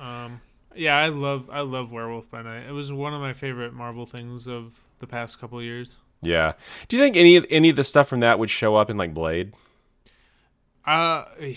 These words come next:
Speaker 1: probably. Like, Bloodstones are, are in Blade comics. Elsa Bloodstone is in, like, Blade and Midnight Suns and stuff.
Speaker 2: Yeah, they just added her as a character on, uh, Marvel Snap.
Speaker 1: Yeah, she's cool.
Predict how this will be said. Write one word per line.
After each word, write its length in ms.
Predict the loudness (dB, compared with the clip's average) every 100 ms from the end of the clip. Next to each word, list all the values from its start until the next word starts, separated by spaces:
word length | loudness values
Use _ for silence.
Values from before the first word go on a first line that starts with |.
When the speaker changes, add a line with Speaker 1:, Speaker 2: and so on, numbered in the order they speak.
| -14 -12
Speaker 1:
probably. 640 | -6 -6 -6 -8 -6 -6
Like, 280 | -6 -8 -8
Bloodstones 640 | -8 -6 -8 -8 -8 -8
are, 400 | -8 -8 -10 -12
are 160 | -12 -12
in 440 | -12 -14 -14 -16 -18 _ _ _ _ _ _ -10
Blade 420 | -6 -6 -8 -14 _ _ _ -20
comics. 540 | -12 -8 -8 -10 -12
Elsa 360 | -8 -4 -2 -4
Bloodstone 600 | -4 -6 -6 -8 -8 -8
is 160 | -8
in, 360 | -8 -10 -10 -12 _ _ _
like, 200 | -10 -10 -12 _
Blade 340 | -6 -4 -4
and 140 | -6 -8
Midnight 340 | -8 -8 -8
Suns 380 | -8 -8 -6 -6
and 140 | -6
stuff. 420 | -8 -8 -8 -10 -14 0
Speaker 2:
Yeah, 220 | 4 6
they 100 | 4
just 180 | 2 4
added 200 | 4 4
her 80 |
as 80 | 0
a 60 | 0
character 400 | 0 0 0 -2
on, 160 | 0 0
uh, 180 | -2 -2
Marvel 280 | -2 -2
Snap. 440 | -4 -4 -4 -4 _ _ _ -6
Speaker 1:
Yeah, 460 | -2 -2 -4 -10
she's 340 | -12 -10 -8 -10
cool. 480 | -8 -6 -6 -8